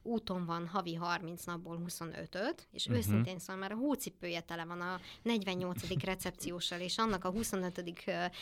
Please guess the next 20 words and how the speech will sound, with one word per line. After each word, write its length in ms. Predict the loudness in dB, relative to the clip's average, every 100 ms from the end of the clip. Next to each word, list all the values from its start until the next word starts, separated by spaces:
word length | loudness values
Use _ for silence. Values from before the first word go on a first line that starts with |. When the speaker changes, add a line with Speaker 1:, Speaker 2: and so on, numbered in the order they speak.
| -4
Speaker 1:
szállodai 500 | 4 6 6 4 4
bemutatásával 1120 | 2 2 0 -2 -2 0 -2 -2 -2 0 6
és, 200 | 8 8
Speaker 2:
Mhm. 140 | 6
Speaker 1:
ö, 120 | 6 2
és 220 | -2 0
ajánlásaival, 760 | 2 4 4 4 2 0 2
és 120 | 2 6
semmi 220 | 6 8
másra 300 | 6 4 2
nem 140 | 0
vágyik, 260 | 0 -2 -4
csak 160 | -4
hogy 160 | -4 -4 -8 -6
felmehessen 580 | 8 10 10 6 2 2
végre 200 | 2 0
a 40 |
szobájába 540 | -4 -4 -2 -2 -2 -2
és 160 | -4
aludhasson, 640 | -2 -2 -2 0 4 6